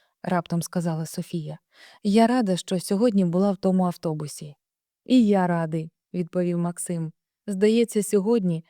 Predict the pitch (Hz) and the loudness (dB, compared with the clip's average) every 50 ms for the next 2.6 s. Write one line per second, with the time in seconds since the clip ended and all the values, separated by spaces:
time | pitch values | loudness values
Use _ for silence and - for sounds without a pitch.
0 | _ - - 202 220 214 208 202 190 185 202 233 254 - - 233 214 190 208 208 | _ -6 0 2 2 2 2 2 0 0 0 0 -2 -2 -2 -4 0 0 2 0
1 | 196 180 196 202 220 247 220 - - 202 190 180 165 160 156 190 208 226 208 202 | 2 2 2 2 2 2 -2 -4 -4 -4 -4 -4 -4 -4 -4 -2 -2 0 -2 -2
2 | 196 180 180 175 160 170 170 160 151 143 147 147 | -2 -2 -2 -4 -2 -4 -6 -6 -6 -8 -12 -14